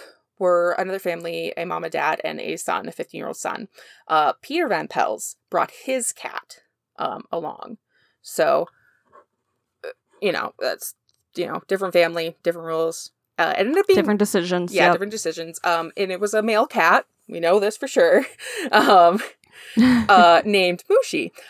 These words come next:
Speaker 1: uh, or Maushi. And, uh, he was described as, quote, "sprightly, lean, black tomcat, very, very friendly,"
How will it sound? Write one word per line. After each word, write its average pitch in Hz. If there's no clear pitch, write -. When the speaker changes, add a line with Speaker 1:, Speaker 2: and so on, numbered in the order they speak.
Speaker 1:
uh, 185
or 190
Maushi. 208
And, 190
uh, 180
he 302
was 339
described 208
as, 190
quote, 202
"sprightly, 285
lean, 233
black 196
tomcat, 196
very, 170
very 165
friendly," 147